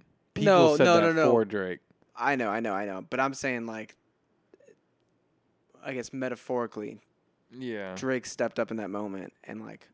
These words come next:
Speaker 1: Yeah.
Speaker 2: sort of resolved the whole situation for
Speaker 1: But he
Speaker 2: anybody, even the
Speaker 1: also
Speaker 2: doubters.
Speaker 1: Yeah. But I, he also, like, wrote those songs. I think he wrote, like, everything that he dissed him with, you know what I mean? To where
Speaker 2: Oh,
Speaker 1: it'd be, like,
Speaker 2: definitely.
Speaker 1: to where it was like, "Yeah, I, I, I have a ghostwriter sometimes."
Speaker 2: Yeah, yeah.
Speaker 1: You know, but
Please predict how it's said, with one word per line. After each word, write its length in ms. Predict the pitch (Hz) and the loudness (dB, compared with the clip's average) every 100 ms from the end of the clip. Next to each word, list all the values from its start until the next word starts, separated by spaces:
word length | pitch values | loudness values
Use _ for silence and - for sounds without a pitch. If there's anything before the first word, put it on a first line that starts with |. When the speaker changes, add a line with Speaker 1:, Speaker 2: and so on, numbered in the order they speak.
| - | -8
Speaker 1:
Yeah. 200 | 104 104 | -6 -2
Speaker 2:
sort 200 | 139 127 | -2 -2
of 140 | 113 117 | -4 -8
resolved 400 | 113 113 107 107 | -6 -4 -6 -8
the 60 | |
whole 120 | 110 107 | -8 -8
situation 520 | 107 117 117 113 107 | -8 -6 -6 -6 -10
for 80 | 110 117 | -6 2
Speaker 1:
But 140 | 143 | 4
he 100 | 143 | 6
Speaker 2:
anybody, 220 | 151 175 | 8 6
even 120 | 156 | 6
the 60 | 143 | 4
Speaker 1:
also 80 | 123 | 4
Speaker 2:
doubters. 480 | 117 113 107 113 - | 0 -2 -8 -12 -8
Speaker 1:
Yeah. 460 | 120 107 92 92 95 _ _ | -2 -2 -2 -8 -14 _ _
But 80 | 123 | 6
I, 100 | 135 | 8
he 120 | 139 160 | 8 8
also, 320 | 170 175 160 | 8 8 6
like, 160 | 127 104 | 6 4
wrote 360 | 110 120 113 | 6 6 4
those 260 | 110 110 107 | 0 -2 -2
songs. 400 | 117 110 101 98 | -2 0 -2 -6
I 80 | 104 | -8
think 220 | 135 120 | -8 -6
he 80 | 107 | -6
wrote, 320 | 107 113 104 | -2 -2 -4
like, 140 | 104 | -6
everything 540 | 107 104 104 - 104 104 | -6 -6 -8 -8 -8 -8
that 160 | 104 101 | -10 -8
he 180 | 107 98 _ | -10 -10 _
dissed 300 | 117 110 - | -4 -4 -4
him 180 | 131 135 | -8 -4
with, 200 | 139 143 - | -4 -6 -8
you 160 | 131 | -6
know 80 | 143 | -4
what 100 | 143 | -4
I 20 | |
mean? 240 | 143 143 143 | -4 -6 -2
To 80 | - | 6
where 80 | 185 | 8
Speaker 2:
Oh, 40 | 123 | 8
Speaker 1:
it'd 40 | |
be, 120 | 123 | 8
like, 100 | 143 | 6
Speaker 2:
definitely. 260 | 123 107 110 - | 6 -2 -6 0
Speaker 1:
to 80 | 147 | 6
where 140 | 147 | 6
it 40 | 131 | 8
was 260 | 131 135 123 | 6 6 6
like, 120 | 117 | 2
"Yeah, 260 | 113 135 156 165 - | 4 8 8 6 2
I, 120 | 156 | 0
I, 60 | 185 - _ _ - | 0 -6 _ _ -6
I 80 | 185 | -2
have 100 | 214 | 0
a 60 | 165 | 4
ghostwriter 420 | 135 127 127 113 | 4 4 2 0
sometimes." 580 | 120 156 147 135 160 - _ | 0 0 0 0 -2 -8 _
Speaker 2:
Yeah, 160 | - 98 | -2 -2
yeah. 180 | - - _ _ - | -2 -8 _ _ -12
Speaker 1:
You 140 | 120 | -6
know, 220 | 117 110 | -2 -2
but 300 | 107 113 113 | 2 4 2